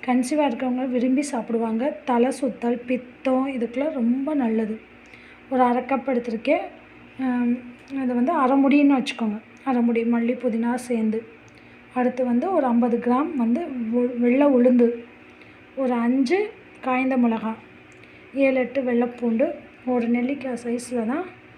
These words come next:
ஆ, உ-, புளி எடுத்துக்கிறோம். ஓகேவா? இப்போ எப்படி பண்ணலான்னு பார்க்கலாமா? கடாயில் எண்ணெய் விட்டாச்சு. இந்த உளுந்தை நல்லா கொட்டி வணக்கிடணும்.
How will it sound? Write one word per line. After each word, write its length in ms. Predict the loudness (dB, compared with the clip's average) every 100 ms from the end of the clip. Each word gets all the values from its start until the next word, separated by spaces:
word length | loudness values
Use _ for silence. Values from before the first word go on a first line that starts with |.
| -20 -20 -20 -16 -8
ஆ, 240 | -4 0
உ-, 280 | 0 -2 -4 -2
புளி 180 | 0
எடுத்துக்கிறோம். 520 | 0 0 -4 -6 -6 -8 -16 -20 -4
ஓகேவா? 380 | 0 0 -2 -8 -12 -20 -20 -20 -20 -20 -20 -20 -20 -20 -20 -20 -20
இப்போ 180 | -12 -4
எப்படி 260 | -4 -2 -4
பண்ணலான்னு 360 | 0 0 0
பார்க்கலாமா? 440 | -2 -6 -2 0 0 -4 -8 -16 -20 -20 -20 -20 -20 -20 -20 -12
கடாயில் 420 | -6 -2 -2 -2
எண்ணெய் 200 | -2 -4
விட்டாச்சு. 520 | -6 -8 -12 -8 -6 -6 -6 -4
இந்த 140 | -2
உளுந்தை 480 | 0 0 0 0 0
நல்லா 420 | 0 -2 -2 -4 -6 -14 -20 -20 -20 -20 -20 -20 -12
கொட்டி 440 | -4 -4 -2 -4 -4 -6 -16 -18 -12 -6
வணக்கிடணும். 840 | -4 -4 -6 -4 -4 -4 -6 -8